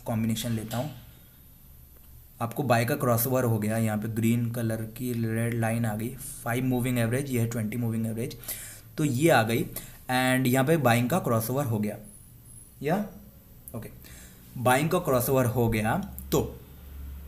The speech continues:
मान लो ये buying का क्रॉसओवर हो गया, ठीक है, Super ट्रेंड ने सिग्नल नहीं दिया, तो आप क्या करोगे ना, आपका मन क्या बोलेगा?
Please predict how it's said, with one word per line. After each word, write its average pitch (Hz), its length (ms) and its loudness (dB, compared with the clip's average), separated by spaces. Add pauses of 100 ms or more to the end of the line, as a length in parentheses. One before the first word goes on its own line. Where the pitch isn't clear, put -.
(720)
मान 131 280 6
लो 170 100 4
ये 175 120 6
buying 127 280 4
का 147 80 2
क्रॉसओवर 120 440 0
हो 104 80 0
गया, 107 180 -8 (220)
ठीक 131 100 -4
है, - 120 -6 (640)
Super 160 240 4
ट्रेंड 165 260 4
ने 180 60 4
सिग्नल 143 260 0
नहीं 131 280 4
दिया, 110 180 0 (840)
तो 156 60 6
आप 160 180 4
क्या 156 160 4
करोगे 156 220 4
ना, 180 80 4
आपका 165 200 2
मन 127 200 4
क्या 143 180 2
बोलेगा? 113 320 0